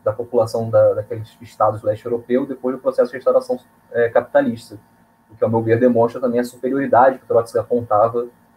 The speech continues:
é, que apesar de todas essas contradições e limitações, existia nessa sociedade de transição em relação ao capitalismo, né? Apesar de toda a brutalidade do regime, todas as limitações que existiam na economia,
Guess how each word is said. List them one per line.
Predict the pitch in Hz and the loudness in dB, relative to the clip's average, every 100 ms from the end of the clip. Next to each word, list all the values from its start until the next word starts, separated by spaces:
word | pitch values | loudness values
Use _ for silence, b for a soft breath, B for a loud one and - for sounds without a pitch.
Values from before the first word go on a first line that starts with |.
| _ - | _ -12
é, | 110 | -6
que | 117 | -2
apesar | 113 113 | 2 2
de | |
todas | 135 143 | 0 -6
essas | - | -8
contradições | - 123 117 110 113 113 | -4 2 2 0 -6 -4
e | |
limitações, | 110 117 113 120 117 | -6 -2 -2 -2 -4
existia | 123 131 - 120 123 | -4 -6 -14 -4 -2
nessa | 120 120 | -2 -6
sociedade | 120 120 117 107 | -10 -4 0 0
de | 110 | -2
transição | 117 113 120 120 110 120 _ _ _ _ - | -4 -4 -6 -4 -4 -6 _ _ _ _ -6
em | |
relação | 117 117 - | 0 2 2
ao | 117 | 0
capitalismo, | 120 - - 120 110 107 | 0 0 -2 0 -4 -8
né? | 107 120 _ - | -10 -12 _ -14
Apesar | - 107 | 0 0
de | 104 | 2
toda | 127 131 | -2 0
a | |
brutalidade | 123 120 113 110 - 110 | -2 0 -2 2 0 0
do | |
regime, | 107 101 110 123 113 | -6 -6 -4 -2 -2
todas | - 117 | -6 -4
as | 123 | -4
limitações | 117 117 113 107 113 110 | -4 -6 -4 -6 -8 -10
que | 113 | -12
existiam | 113 - 113 | -14 -12 -8
na | 107 | -8
economia, | 117 123 123 117 127 | -2 2 2 2 -2